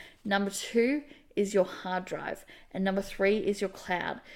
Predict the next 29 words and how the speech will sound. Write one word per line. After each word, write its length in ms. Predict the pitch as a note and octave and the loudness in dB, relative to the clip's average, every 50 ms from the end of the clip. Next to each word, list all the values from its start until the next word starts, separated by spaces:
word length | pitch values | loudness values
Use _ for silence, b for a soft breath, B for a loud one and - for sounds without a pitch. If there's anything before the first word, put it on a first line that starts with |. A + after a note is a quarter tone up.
| B B B B | B B B B
Now, 220 | G#3 G3 G3 G3 | 0 2 4 6
if 180 | G3+ G3 G3 - | 4 4 4 4
one 140 | A3 A3 A3+ | 4 4 4
of 80 | A#3+ | 6
those 260 | A#3+ C4 C4 C4 B3+ - | 6 6 6 4 4 2
goes, 340 | - C4 B3+ C#4 C#4+ C4 | 0 2 2 2 0 0
you 80 | - A3 | 0 -2
have 240 | G#3 - G3+ F#3 F#3+ | 0 0 -2 0 0
the 120 | G3 - | 0 0
other 220 | - E3+ E3+ F#3 F3+ | 2 2 2 2 2
two. 380 | F3+ - - - F3+ E3+ D#3+ D3+ | 0 0 -2 0 0 2 2 0
If 160 | - F3+ - - | -4 -6 -6 -4
two 180 | - - C4 | 2 6 8
of 120 | C4+ C4+ C4+ | 8 8 8
those 220 | C#4 C4+ C#4 C4 | 6 4 4 4
goes, 320 | - C#4+ C4+ C4 D4 C#4 | 4 6 6 6 6 4
you 140 | - A#3 F#3 | 0 -2 -2
at 80 | B2 - | -2 2
least 260 | - G3+ A3 G#3+ - | 2 2 2 2 0
have 160 | - G#3+ G3 | -2 0 0
another 280 | G3 F#3+ F3+ F3+ F#3 F#3 | 0 0 0 0 0 0
one 160 | F#3 F3 E3+ | 0 0 0
that 120 | F3 - | -2 -2
you 140 | - F#3 F3+ | 0 0 0
can 220 | F3+ - G3 F3+ F3 | 0 -2 -4 -2 0
make 180 | E3+ E3 E3 | 0 0 0
another 240 | - E3 D#3+ D#3 E3 | -2 -4 -4 -4 -6
copy 380 | - - - D3 - D#3+ G2+ - - | -6 -6 -6 -6 -4 -4 -6 -6 -4
of. 360 | - C#3+ G#2 E2+ D2 - - | -2 0 0 0 -2 -4 -8